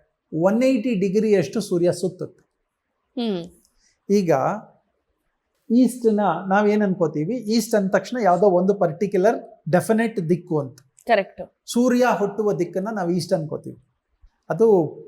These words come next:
Speaker 1: ಬರವಣಿಗೆಗೆ ಈಸ್ಟ್ ಅಂದ್ರೆ ಓಕೆ.
Speaker 2: ಓಕೆ.
Speaker 1: ಆದ್ರೆ ಸೂರ್ಯ ಹುಟ್ಟುವ ದಿಕ್ಕೇ ಆದ್ರೆ ಡಿಸೆಂಬರ್ ಅಲ್ಲಿ ಈ ಮೂಲೆನಲ್ಲಿರುತ್ತೆ, ಏಪ್ರಿಲ್, ಜೂನ್ ಅಷ್ಟೊತ್ತಿಗೆ ಈ ಮೂಲೆಗೆ ಬಂದಿರುತ್ತೆ.
Speaker 2: ಮೂವ್ ಆಗ್ತಾ ಹೋಗುತ್ತೆ.
Speaker 1: ಮೂವ್ ಆಗತ್ತೆ.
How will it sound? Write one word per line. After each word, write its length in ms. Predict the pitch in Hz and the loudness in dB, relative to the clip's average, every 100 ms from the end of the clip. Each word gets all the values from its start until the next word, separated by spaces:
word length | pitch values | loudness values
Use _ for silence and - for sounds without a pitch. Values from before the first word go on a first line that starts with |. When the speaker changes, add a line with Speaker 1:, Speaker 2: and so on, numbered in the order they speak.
| 151 | 0
Speaker 1:
ಬರವಣಿಗೆಗೆ 680 | 165 196 254 254 220 208 220 | 4 4 4 0 -2 -2 0
ಈಸ್ಟ್ 280 | 190 - | -2 -2
ಅಂದ್ರೆ 220 | 185 165 196 | -4 -2 -2
ಓಕೆ. 260 | 147 - | -2 -4
Speaker 2:
ಓಕೆ. 460 | 127 - _ 220 175 | -18 -18 _ -6 -2
Speaker 1:
ಆದ್ರೆ 180 | 185 202 | 2 2
ಸೂರ್ಯ 380 | 202 226 254 277 | 0 -2 4 4
ಹುಟ್ಟುವ 380 | 247 240 - 226 | 4 -2 -2 -2
ದಿಕ್ಕೇ 320 | 175 175 - | -2 -4 -2
ಆದ್ರೆ 720 | 185 135 - 131 170 240 - _ _ _ _ - | 0 0 -2 -2 0 -2 -6 _ _ _ _ 0
ಡಿಸೆಂಬರ್ 480 | 170 - 262 254 226 | 0 2 0 2 2
ಅಲ್ಲಿ 300 | 220 214 196 | 2 0 0
ಈ 100 | 233 | 0
ಮೂಲೆನಲ್ಲಿರುತ್ತೆ, 1040 | 233 208 175 143 127 117 123 160 226 _ _ _ _ _ _ _ _ _ _ - | 2 4 4 0 -6 -10 -8 -8 -8 _ _ _ _ _ _ _ _ _ _ 2
ಏಪ್ರಿಲ್, 480 | 196 202 233 247 233 - _ _ _ _ _ - | 2 4 2 2 0 -12 _ _ _ _ _ -6
ಜೂನ್ 340 | 147 196 233 | 0 2 2
ಅಷ್ಟೊತ್ತಿಗೆ 880 | 202 151 156 131 135 202 233 - - | 0 -2 -8 -10 -2 -2 -2 -10 -6
ಈ 80 | 196 | -4
ಮೂಲೆಗೆ 360 | 180 156 147 156 | -2 -2 -4 -6
ಬಂದಿರುತ್ತೆ. 580 | 139 127 - 220 - | -10 -12 -16 -18 -6
Speaker 2:
ಮೂವ್ 300 | 233 294 311 | 0 2 4
ಆಗ್ತಾ 200 | 190 - | 2 0
ಹೋಗುತ್ತೆ. 520 | 170 165 147 - - 170 | 0 0 -4 -8 -6 -2
Speaker 1:
ಮೂವ್ 240 | 165 143 | -2 -2
ಆಗತ್ತೆ. 340 | 127 139 _ | -4 -14 _